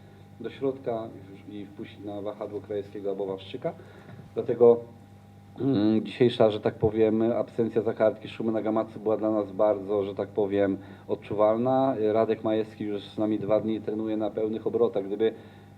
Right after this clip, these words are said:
dzisiaj ten mecz zależał od tego, czy być albo nie być, to najprawdopodobniej byśmy przyjechali tutaj z Radkiem Majewskim, ale patrząc, że on teraz osiem miesięcy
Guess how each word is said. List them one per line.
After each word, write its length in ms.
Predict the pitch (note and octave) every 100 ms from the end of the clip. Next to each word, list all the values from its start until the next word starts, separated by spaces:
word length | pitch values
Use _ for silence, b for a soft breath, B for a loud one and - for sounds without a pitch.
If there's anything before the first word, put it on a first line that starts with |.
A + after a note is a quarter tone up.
| G2
dzisiaj 520 | F#2 A#2 - A2+ G#2+ G#2
ten 180 | A2+
mecz 160 | A2+ G#2+
zależał 500 | G2+ A2 A2 A2+ G#2+
od 100 | G#2
tego, 240 | A2 G#2+
czy 120 | - G2+
być 200 | A2+ A2+
albo 220 | G#2+ G#2+
nie 160 | A2
być, 140 | B2 B2
to 80 | A#2
najprawdopodobniej 720 | A2 A2+ A#2 A2 A2 G#2 G#2+
byśmy 300 | G#2 A2 G2+
przyjechali 340 | A2 G#2+ G#2
tutaj 200 | G#2+ G#2
z 40 |
Radkiem 300 | G#2+ G#2 G#2+
Majewskim, 420 | G#2 G#2+ - C#3+ A#2+
ale 200 | A2 G#2
patrząc, 500 | A2+ G#2+ - G#2+ G2+ B B B B
że 120 | G2
on 100 | G#2+
teraz 280 | G#2 G2+ - - G2+
osiem 260 | G#2 A2+
miesięcy 420 | G#2+ A2+ A2 A2